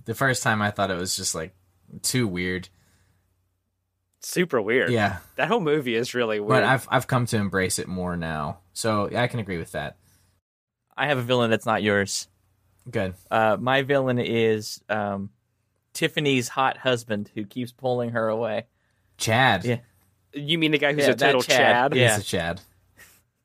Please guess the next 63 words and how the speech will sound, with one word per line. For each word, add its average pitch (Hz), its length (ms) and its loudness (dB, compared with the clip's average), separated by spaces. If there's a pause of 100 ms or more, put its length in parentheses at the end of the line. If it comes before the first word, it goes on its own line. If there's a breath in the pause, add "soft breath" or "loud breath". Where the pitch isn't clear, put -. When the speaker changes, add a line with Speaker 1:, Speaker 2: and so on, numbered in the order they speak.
(400)
Speaker 3:
He, 156 220 4
he 185 320 0
is. 160 420 0 (120)
Uh, 135 220 2
I, 139 260 2
I 139 240 2
loved 131 460 -2
to 123 80 0
hate 113 240 -6
that 104 180 0
guy. 92 220 -4
He 127 120 -6
did 123 160 0
a, 123 40 0 (100)
he 139 80 -2
did 135 160 -2
such - 260 -2
a 160 60 -2
good 135 220 0
job 117 360 2
of 110 100 -14
just 117 180 -16
being, 117 240 -2
like, 113 300 -4 (600)
just 139 240 -2
being 139 220 2
that, 131 100 2
like, 123 200 2
kind 127 160 2
of 120 60 4
guy 123 200 2
you 120 120 2
don't 120 220 0
want 113 220 0
to 120 80 -20
be 113 160 2
around. 110 440 0 (420)
And 151 100 0
then 165 100 2
at 165 120 0
the 143 140 0
end 147 140 2
when 143 80 2
he 135 80 4
grabbed 127 320 0
her 127 140 2
arm 123 380 2
and 117 80 0
it 110 40 -2
was 107 140 -6
just - 120 -16
a 117 60 -8
little 117 200 -2
too 120 200 -4
much, 117 480 0 (460)
he, 139 200 2
he 139 220 2
was, 131 180 4
he 131 80 -6
did 123 180 -6
it 117 40 0
really 113 200 4
well. 104 280 0